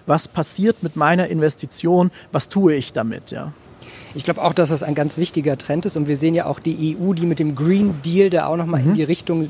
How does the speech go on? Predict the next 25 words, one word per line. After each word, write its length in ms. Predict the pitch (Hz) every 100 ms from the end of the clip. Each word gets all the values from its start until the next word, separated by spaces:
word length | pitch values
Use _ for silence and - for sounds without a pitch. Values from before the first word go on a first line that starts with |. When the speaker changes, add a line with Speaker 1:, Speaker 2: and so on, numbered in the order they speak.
| 151
Speaker 2:
deutlich 480 | 147 160 180 165 -
geht. 260 | 151 196 - - - - - -
Und 300 | 202 247 185
auch 160 | 180 180
jetzt 200 | 170 -
durch 120 | 151
Corona 360 | 170 156 254 160
gesagt 300 | 139 135 -
hat, 120 | 147
wir 100 | 151
geben 280 | 139 208 226
euch 320 | 160 170 -
Milliarden 720 | 156 151 139 151 185 185 196
und, 280 | 156 156 151
äh, 200 | 156 139 127 185
Billionen 640 | 220 180 160 170 175 156
vielleicht, 360 | 156 139 - -
aber 140 | 143
ihr 100 | 160
müsst 220 | 156 -
damit 180 | 165 165
auch 140 | 139
was 160 | 143 113
Sinnvolles 560 | 185 240 139 139 131 -
tun. 300 | 151 156